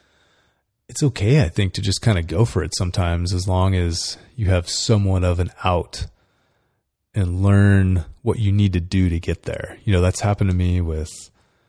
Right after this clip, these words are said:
it happened to me with college sports. It happened to me with weightlifting. It's happened to me with climbing, with running, with all kinds of things, with business.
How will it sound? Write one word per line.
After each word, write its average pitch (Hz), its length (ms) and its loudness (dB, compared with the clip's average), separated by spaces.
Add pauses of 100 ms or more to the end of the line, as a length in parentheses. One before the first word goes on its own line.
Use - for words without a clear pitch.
(640)
it - 320 0
happened 95 260 2
to 92 40 0
me 92 60 2
with 87 140 -4
college 90 300 -4
sports. 123 500 2
It 101 80 2
happened 95 300 0
to 95 40 -4
me 90 160 -2
with 80 180 -10
weightlifting. 104 640 -2
It's 90 140 -8
happened 90 300 -4
to 85 60 -6
me 78 40 -8
with - 180 -16
climbing, 110 600 0
with 82 200 -12
running, 104 380 4
with 87 140 -4
all 107 120 2
kinds 101 320 -2
of 92 80 -2
things, 80 240 -6
with - 220 -4
business. 117 640 2